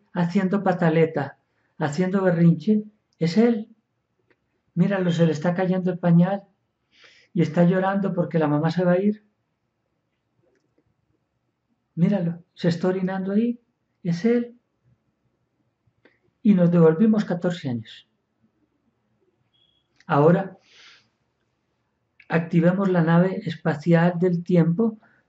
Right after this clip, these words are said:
para ir al futuro. Adelántate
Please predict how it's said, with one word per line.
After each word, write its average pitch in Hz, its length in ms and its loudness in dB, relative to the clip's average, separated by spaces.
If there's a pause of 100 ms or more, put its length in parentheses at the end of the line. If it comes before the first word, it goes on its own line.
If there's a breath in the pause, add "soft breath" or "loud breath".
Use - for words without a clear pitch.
para 165 180 0
ir 190 120 2
al 196 100 2
futuro. 135 580 -4 (1400)
Adelántate 214 920 4